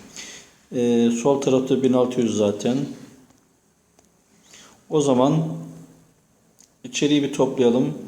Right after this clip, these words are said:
Dört yüz, dört yüz daha sekiz yüz, sekiz yüz daha bin altı yüz yaptı. Çarpı A'mız. Bölersek A değerimiz de bir çıkıyor. O zaman kilogram fiyatı bunun on altı T L oluyor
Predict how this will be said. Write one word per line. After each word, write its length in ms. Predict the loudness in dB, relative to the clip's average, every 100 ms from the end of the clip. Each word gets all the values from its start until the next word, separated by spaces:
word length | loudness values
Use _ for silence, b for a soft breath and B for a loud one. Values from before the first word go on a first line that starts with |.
| -18 -20 B B B B B 2
Dört 260 | 2 4
yüz, 200 | 2 4
dört 240 | 2 2 2
yüz 140 | 4
daha 140 | 4
sekiz 380 | 2 0 0 0
yüz, 180 | 0 -4
sekiz 180 | -4 -2
yüz 180 | 0 2
daha 180 | 2
bin 100 | 2
altı 300 | 2 0 -2
yüz 120 | -2 -2
yaptı. 380 | -4 -4 -4 -2 -4 -8 -12 -12 -12 -12 -14 -16 -18 B B B B B -8
Çarpı 420 | 0 2 2 2
A'mız. 540 | 4 4 2 -2 -8 -14 B B B -6
Bölersek 500 | 0 2 2 2 4
A 200 | 6 6
değerimiz 360 | 6 4 4 4
de 140 | 2
bir 140 | 2 -2
çıkıyor. 520 | -6 0 2 0 -4 B B B B -10
O 80 | -2
zaman 460 | 2 2 2 -2 -6
kilogram 500 | 0 2 4 2 2
fiyatı 420 | 2 2 2 0
bunun 240 | 0 0 0
on 160 | 2
altı 320 | 4 2 -2
T 240 | -2 0 2
L 20 |
oluyor 380 | 2 2 0